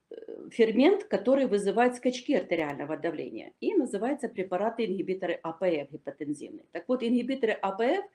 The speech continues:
не дают ферменту в вашем теле, дорогие слушатели, которые принимают гипотензивные препараты, вырабатывать ангиотензин два, вещество, которое сужает ваши кровеносные сосуды.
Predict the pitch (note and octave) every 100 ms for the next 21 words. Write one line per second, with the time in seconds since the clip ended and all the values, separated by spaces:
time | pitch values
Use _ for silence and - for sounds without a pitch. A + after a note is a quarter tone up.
0 | - _ - G#3 A3+ A#3 C#4 - D4+ C4
1 | A3 F3+ D#3+ E3+ A3+ - _ _ _ -
2 | G3+ D4 C#4 B3 - E3 D#3 G#3 - _
3 | E3 E3 G#3 B3 F3 E3 E3+ - G3+ F#3+
4 | E3 G#3 A#3 F3+ F3 F3+ G#3 G#3 E3+ -
5 | D#3 D#3 D#3+ A3 G#3+ D#3 D#3 E3 D3 C#3+
6 | - G3 C4 _ _ - - - G3 F#3+
7 | G#3 B3+ B3 A3 - B3 C#4 B3 G3 F#3+
8 | F#3 F3 A3+ C4 E3+ F3 F3+ C3 - _
9 | _ - F#3 F#3 F3 F#3+ A3+ F#4 F#3 F#3+
10 | A3 A3 - F3+ G#3 D4 A3+ F3+ - C4+
11 | - E3 D3+ E3 E3 D#3 - D3+ - C3+
12 | -